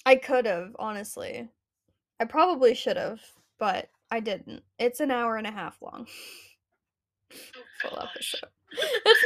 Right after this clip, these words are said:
Speaker 1: not nearly, the, the
Speaker 2: That's
Speaker 1: magician,
Speaker 2: long.
Speaker 1: the Magician's Nephew episode is two <laughs> hours long. So
Speaker 2: Huh.
Speaker 1: all of
Speaker 2: I
Speaker 1: the
Speaker 2: think
Speaker 1: other ones are
Speaker 2: Magician's Nephew,
Speaker 1: shorter.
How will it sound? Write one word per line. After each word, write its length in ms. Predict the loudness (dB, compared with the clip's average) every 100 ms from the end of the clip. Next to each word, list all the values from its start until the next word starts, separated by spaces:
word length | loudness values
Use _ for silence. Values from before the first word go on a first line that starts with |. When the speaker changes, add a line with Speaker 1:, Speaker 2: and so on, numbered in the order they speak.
| 8
Speaker 1:
not 80 | 8
nearly, 340 | 4 4 2
the, 380 | 8 12 12 10
the 80 | 8
Speaker 2:
That's 140 | 8
Speaker 1:
magician, 440 | 6 4 2 2 0
Speaker 2:
long. 160 | 0 -4
Speaker 1:
the 60 | 0
Magician's 560 | 2 2 0 0 -2
Nephew 360 | 0 0 0 -2
episode 420 | -2 -6 -4 -4
is 120 | -6 -6
two 220 | -2 0
<laughs> 20 |
hours 480 | 0 -2 -20 -20 -20 _
long. 180 | -2 -2 -4 -20 _ -20 -14 -14 -14
So 200 | -12 -10 -6 -6 -8 -20 _ -14 -12 -12 -12 -16 -18 _ -20 -20 -20 _ _ _ _ _ _ _ _ _ _ _ _ _ _ _ _ _ _ _ _ _ -14
Speaker 2:
Huh. 140 | -14 -14 _ _ _ 0
Speaker 1:
all 200 | 6 6
of 80 | 6
Speaker 2:
I 20 |
Speaker 1:
the 80 | 4
Speaker 2:
think 80 | 4
Speaker 1:
other 180 | 4 0
ones 180 | -2 -4
are 40 |
Speaker 2:
Magician's 160 | -8 -8
Nephew, 140 | -6
Speaker 1:
shorter. 220 | -6 -10